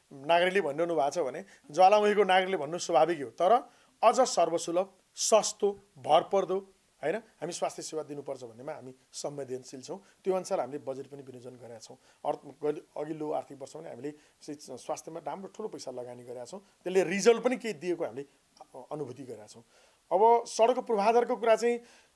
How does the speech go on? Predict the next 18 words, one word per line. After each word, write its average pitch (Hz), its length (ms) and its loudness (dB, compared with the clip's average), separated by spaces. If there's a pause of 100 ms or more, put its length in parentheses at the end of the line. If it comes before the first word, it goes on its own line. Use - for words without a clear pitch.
(140)
हाम्रो 180 300 0
पाल्पा 202 420 6
भन्ज्याङदेखिबाट 196 680 0
सात 190 280 -4
भन्ज्याङसम्म 202 580 -4
आउने 190 240 -4
सडक 185 260 -4
अलपत्र 185 380 0
परेको 156 340 -2
हो। 220 180 -8
यसको 202 340 -2
विषयमा 202 520 -6
मैले 190 300 -2
झन्डै 143 280 -6
पचासौँचोटि 190 880 -6 (280)
सम्बन्धित 180 320 -4
क्षेत्रमा 151 380 -6
चाहिँ, 160 200 -8